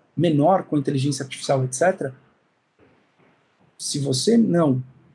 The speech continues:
souber fazer a sua inserção profissional, ah, de forma estratégica, né,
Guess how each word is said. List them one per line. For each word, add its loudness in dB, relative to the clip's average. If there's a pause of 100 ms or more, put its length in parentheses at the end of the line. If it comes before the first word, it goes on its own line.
(240)
souber 0
fazer 0
a 2
sua -2 (800)
inserção 0
profissional, 0 (640)
ah, 0
de -10
forma 0 (260)
estratégica, -2 (840)
né, -2